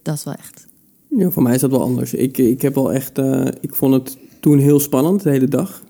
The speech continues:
Speaker 2: Heel veel stress. En dat, dat weet ik nog wel. Dat ik het, eh, ja,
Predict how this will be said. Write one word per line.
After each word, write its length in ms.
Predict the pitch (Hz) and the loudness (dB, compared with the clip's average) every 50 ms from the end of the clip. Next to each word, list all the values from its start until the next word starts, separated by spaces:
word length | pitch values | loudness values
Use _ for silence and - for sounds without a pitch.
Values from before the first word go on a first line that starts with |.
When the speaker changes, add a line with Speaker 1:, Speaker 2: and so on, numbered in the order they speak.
| _ _ | _ _
Speaker 2:
Heel 160 | - 127 135 | -4 -4 -2
veel 100 | 139 143 | 0 -2
stress. 500 | 143 - - 123 160 214 - - - - - _ _ _ _ _ _ _ _ _ _ _ _ _ | -2 -2 -2 -2 -2 -4 -6 -8 -12 -16 -20 _ _ _ _ _ _ _ _ _ _ _ _ _
En 160 | - - 120 | -6 -2 0
dat, 180 | 113 117 120 123 | 0 0 0 0
dat 140 | 135 123 135 | -2 0 2
weet 180 | 143 127 127 | 2 4 4
ik 80 | 131 135 | 4 2
nog 120 | 139 127 | 2 0
wel. 280 | 135 135 127 117 117 - - | 0 -2 -2 -2 -4 -8 -12
Dat 120 | - - | -8 -8
ik 80 | 123 123 | -6 -6
het, 160 | - 127 - | -6 -6 -4
eh, 380 | 127 123 123 127 131 127 127 - - - - - - _ _ _ _ _ _ _ _ | -4 -2 -2 -2 -4 -4 -6 -6 -8 -10 -12 -16 -18 _ _ _ _ _ _ _ _
ja, 360 | - 135 127 120 117 117 117 | -4 -2 -2 -2 -2 -4 -8